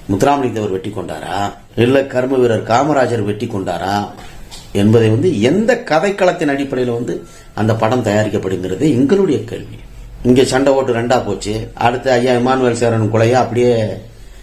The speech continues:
கர்ம வீரர் காமராஜர் பக்கம் வந்து அப்படியே திசை திருப்புறது. திசை திருப்பி இந்த சமூகம் அங்கிட்டு முட்டி மோதி சாகட்டும். ம்? நாங்க திராவிடத்துக்கு முட்டு கொடுத்து நாங்க நக்கி பொழைச்சிட்டு எப்பயுமே இருக்கிறோம்.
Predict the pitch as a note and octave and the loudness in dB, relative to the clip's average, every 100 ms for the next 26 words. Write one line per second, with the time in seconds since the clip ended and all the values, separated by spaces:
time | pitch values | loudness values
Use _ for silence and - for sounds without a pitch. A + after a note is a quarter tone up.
0 | - G#2+ A2 A#2 A#2 G#2+ G2+ A2+ C3 A#2+ | -4 0 2 4 4 2 2 0 2 0
1 | G#2 G#2 G2 G#2 F#2+ G#2 B2+ G#2 G2 G#2+ | 0 -4 -4 -4 -4 -4 -4 -4 -4 -2
2 | G#2+ A2 A2 G2+ F2+ E2+ D#2+ F2+ - - | 0 -2 -2 -2 -4 -6 -10 -10 -12 -18
3 | - - - - - - - - - - | -20 -20 -20 -20 -20 -20 -20 -20 -6 0
4 | A#2 C#3 B2 B2 D#3 C3+ B2 B2+ C3 C3 | 4 4 4 2 2 2 0 0 0 0
5 | B2+ A2+ A#2+ B2 B2+ A2+ A2 A#2+ G#2 A2 | 0 0 0 2 2 2 0 0 2 2
6 | A#2 A2+ - A#2+ A2 A2 A2 D#2+ - - | 0 -4 -4 -2 -2 -2 -8 -14 -18 -20
7 | - - - - - A#2 F3 - - - | -20 -20 -20 -20 -12 -8 -6 -8 -14 -20
8 | - - - G#2+ C3+ C#3 C#3 C3 C#3 C3+ | -20 -18 -2 0 2 0 0 2 2 0
9 | - A#2 A#2+ B2 A#2+ A2 D3+ F#3 - - | -4 -8 -8 -8 -8 -6 -6 -6 -16 -20
10 | - G#2+ A#2+ A#2+ A2+ - A#2+ A#2+ A#2 A2 | -4 -2 2 0 0 0 0 0 0 0
11 | A#2 A2+ A2+ G#2 G#2+ F2 E2 - | 2 2 2 2 0 -6 -8 -16